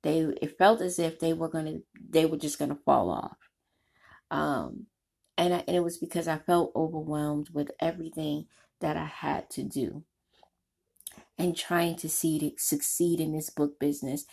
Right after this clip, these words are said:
and it always not looking like a win. And the question I would ask myself is, should I quit or should I stay? And I decided to stay for a couple of reasons.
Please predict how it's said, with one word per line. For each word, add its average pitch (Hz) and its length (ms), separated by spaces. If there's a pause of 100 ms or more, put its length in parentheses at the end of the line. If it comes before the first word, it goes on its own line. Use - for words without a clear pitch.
(300)
and 165 160
it 165 180
always 165 520
not 156 320
looking 165 480
like 160 280
a 156 80
win. 151 520 (1080)
And 175 480 (100)
the 185 80
question 180 840 (180)
I 160 120
would 160 260
ask 170 320
myself 165 560
is, 160 140
should 165 180
I 165 120
quit - 440 (1300)
or 165 120
should 165 260
I 170 80
stay? - 560 (1700)
And 175 120
I 170 80
decided 175 600
to 170 100
stay 165 320
for 160 200
a 160 60
couple 160 400
of 165 80
reasons. - 720